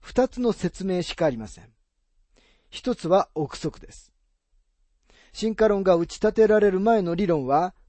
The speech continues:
単なる憶測です。そしてそのすべてはすでに、あるいはこれから必ず論破されてゆきます。宇宙のための第二の説明は啓示です。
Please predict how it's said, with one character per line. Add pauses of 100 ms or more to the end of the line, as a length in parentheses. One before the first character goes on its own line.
(140)
単
な
る
憶
測
で
す。 (840)
そ
し
て
そ
の
す
べ
て
は
す
で
に、 (320)
あ
る
い
は (300)
こ
れ
か
ら
必 (260)
ず
論
破
さ
れ
て
ゆ
き
ま
す。 (1800)
宇
宙
の
た
め
の
第
二
の
説
明
は
啓
示
で
す。